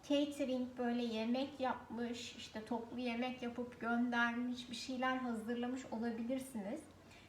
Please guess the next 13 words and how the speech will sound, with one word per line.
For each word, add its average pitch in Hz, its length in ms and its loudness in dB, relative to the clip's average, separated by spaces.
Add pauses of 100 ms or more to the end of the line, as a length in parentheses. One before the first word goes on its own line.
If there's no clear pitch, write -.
Ya 262 140 4
da 339 60 2
gerçekten 302 760 2
bir 226 160 0
düğün, 262 420 2
davet 254 400 4
organize 220 580 0
etmiş 220 380 -2
olabilirsiniz 220 960 -4
ki, 302 120 0 (600)
e, 240 500 2 (140)
çok 359 300 0
insanlar 311 720 2